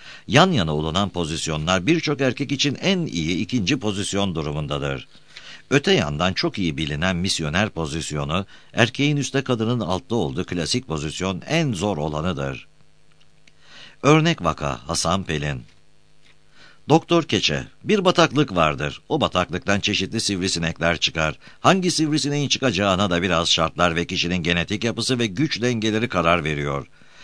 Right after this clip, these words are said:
Orada üzerinde durulan iki konu var. Birincisi suçluluk duygusu. Hasan, evet, burada özellikle burada bir başka bağlamda cinsellik yaşarken her an yakalanma kaygısıyla devam edilen bir cinsellik anlayışı,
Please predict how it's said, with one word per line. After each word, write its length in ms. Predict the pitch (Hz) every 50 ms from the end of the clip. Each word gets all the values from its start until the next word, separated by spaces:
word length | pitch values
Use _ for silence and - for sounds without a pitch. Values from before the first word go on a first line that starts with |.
| - - - - -
Orada 320 | - 190 214 214 170 202
üzerinde 500 | 185 147 156 147 165 156 147 139 156 139
durulan 360 | 90 90 82 78 80 98 104 98
iki 200 | 90 - 110 -
konu 280 | - 80 78 76 78
var. 320 | 69 69 67 65 - - - - - - - -
Birincisi 560 | - - 85 82 80 76 73 76 73 - 110
suçluluk 540 | 113 - 127 127 127 - 120 120 135 131 131
duygusu. 640 | 87 87 82 76 78 80 76 - 80 76 73 69 64 - - - - _ - - - - - - - - - - -
Hasan, 360 | - - 92 - - 69 67 - - - - - - - - - - - - - - -
evet, 280 | 202 202 175 - -
burada 260 | 160 190 208 185 185
özellikle 640 | 175 170 165 156 175 160 147 147 208 - 156 147 139
burada 340 | 160 160 131 110 135 135 127
bir 180 | 147 147 123
başka 320 | 127 135 135 - 165 156 117
bağlamda 500 | 90 80 76 76 76 78 85 101 110 98
cinsellik 540 | - 135 139 123 - 127 123 127 156 151
yaşarken 440 | - 82 - - 87 - - 113 117
her 160 | 113 135 165
an 100 | 165 165
yakalanma 580 | 165 147 147 139 - 143 143 135 131 131 151 160
kaygısıyla 640 | - 131 127 131 113 123 127 123 147 143 135 127 101
devam 340 | 95 82 80 98 110 107 92
edilen 400 | 85 78 87 90 101 98 92 90
bir 200 | 131 147 - 87
cinsellik 600 | 80 127 123 101 - 104 101 90 90 120 127 101
anlayışı, 640 | 87 87 82 85 87 85 82 73 - 87 90 85